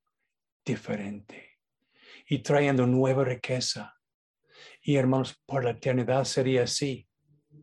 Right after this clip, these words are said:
Todos los atributos de Dios serán nuestra experiencia mientras, mientras lo disfrutamos como la gracia.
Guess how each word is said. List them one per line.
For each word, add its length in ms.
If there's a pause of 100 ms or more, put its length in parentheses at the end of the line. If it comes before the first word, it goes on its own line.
(880)
Todos 180
los 200
atributos 580
de 120
Dios 460
serán 500 (280)
nuestra 580
experiencia 760
mientras, 520 (160)
mientras 380
lo 80
disfrutamos 640
como 240
la 120
gracia. 440